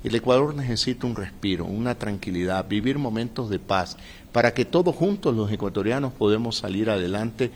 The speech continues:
de una crisis económica, sanitaria, eh, moral y ética y de seguridad ciudadana. Todos nos necesitamos y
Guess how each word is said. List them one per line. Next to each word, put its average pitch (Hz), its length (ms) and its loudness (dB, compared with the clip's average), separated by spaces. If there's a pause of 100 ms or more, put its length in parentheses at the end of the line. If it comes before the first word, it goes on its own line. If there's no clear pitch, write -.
(320)
de 113 120 0
una 127 220 2
crisis 131 420 0
económica, 110 760 0
sanitaria, 113 920 2 (500)
eh, 104 200 2
moral 117 360 10
y 120 120 8
ética 104 520 4
y 98 120 0
de 101 280 4
seguridad 92 560 0
ciudadana. 92 600 0 (520)
Todos 233 640 12
nos 110 260 2
necesitamos 95 960 0 (460)
y 156 320 4